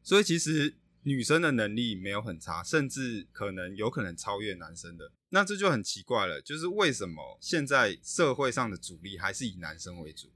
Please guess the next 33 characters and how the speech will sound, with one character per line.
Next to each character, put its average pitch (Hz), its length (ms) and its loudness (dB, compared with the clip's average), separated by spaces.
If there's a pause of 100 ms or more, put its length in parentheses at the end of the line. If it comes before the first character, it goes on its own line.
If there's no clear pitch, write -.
你 120 100 -8
们 123 120 -6
觉 139 160 2
得 156 120 8
如 139 160 0
果 135 200 0
说 123 480 0
女 117 160 -4
生 127 120 2
的 190 60 2 (120)
能 120 100 0
力 139 120 -2
不 131 120 -10
差， 107 320 0
然 104 120 -2
后 117 320 -2
他 139 140 -4
们 127 60 -4
在 123 120 2
团 95 280 -6
队 110 180 2
的 92 220 -6 (120)
合 107 240 -4
作 139 180 0
能 104 180 -2
力 107 140 -4
也 80 140 -6
很 82 160 -14
好， 82 220 -10
那 117 140 -4
为 127 100 -4
什 101 120 -8
么 80 300 -10